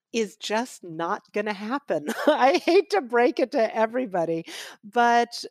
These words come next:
just like if someone says something to you, you're not likely to completely shift all of your views and your values and perspectives and just say, "Oh, oh, now I see. Now I can come on board with where you're coming from." And we also see that mistake made not only in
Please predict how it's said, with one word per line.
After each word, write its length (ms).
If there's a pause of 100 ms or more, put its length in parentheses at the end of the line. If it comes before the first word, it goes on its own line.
(200)
just 320
like 240
if 160
someone 540
says 640
something 480
to 100
you, 460 (320)
you're 220
not 240
likely 340
to 100
completely 600
shift 640 (240)
all 260
of 140
your 180
views 640
and 260
your 160
values 880 (200)
and 160
perspectives 920
and 160
just 140
say, 120 (100)
"Oh, 420
oh, 220
now 280
I 140
see. 320
Now 220
I 140
can 180
come 180
on 140
board 240
with 140
where 120
you're 140
coming 260
from." 300
And 180
we 100
also 320
see 240
that 200
mistake 400
made 180
not 220
only 400
in 240